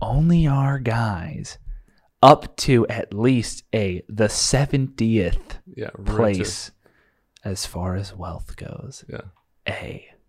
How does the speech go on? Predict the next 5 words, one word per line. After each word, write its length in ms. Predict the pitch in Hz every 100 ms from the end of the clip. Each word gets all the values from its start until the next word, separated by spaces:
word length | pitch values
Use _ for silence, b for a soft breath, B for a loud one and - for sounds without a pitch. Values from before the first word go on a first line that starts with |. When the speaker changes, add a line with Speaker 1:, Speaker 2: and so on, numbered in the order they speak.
| _ 202 -
Speaker 2:
In 160 | 110 101
Canada. 500 | - - - - 90 _ _ _ _ _ _ _ _ _ _ -
Speaker 1:
Yeah. 120 | -
Speaker 2:
A. 260 | - - - _ -
Speaker 1:
A. 300 | - - -